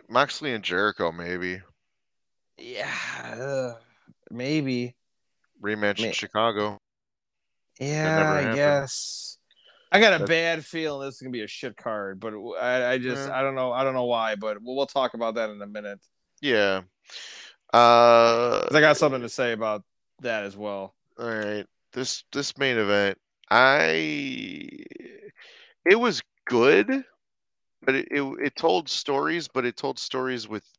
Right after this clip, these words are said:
Speaker 1: them using move sets. It wasn't necessarily,
Speaker 2: It was spot
Speaker 1: you know,
Speaker 2: fest.
Speaker 1: yeah,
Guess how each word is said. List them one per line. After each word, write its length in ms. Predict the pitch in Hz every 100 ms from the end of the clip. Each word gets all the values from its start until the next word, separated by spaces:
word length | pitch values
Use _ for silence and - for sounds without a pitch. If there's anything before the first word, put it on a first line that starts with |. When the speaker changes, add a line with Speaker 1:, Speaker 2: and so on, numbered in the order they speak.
| _ _
Speaker 1:
them 300 | 117 107 104
using 520 | 95 98 104 98 98 90
move 420 | 90 90 85 80
sets. 640 | - - - - - - -
It 140 | 98
wasn't 360 | 107 117 117 90
necessarily, 1120 | 107 - 98 - 104 101 98 95 92 90 87 _ _ - - -
Speaker 2:
It 60 | -
was 140 | 214
spot 180 | - 269
Speaker 1:
you 40 | 208
know, 240 | 185 180
Speaker 2:
fest. 160 | - - _ _ _ _
Speaker 1:
yeah, 360 | 147 92 -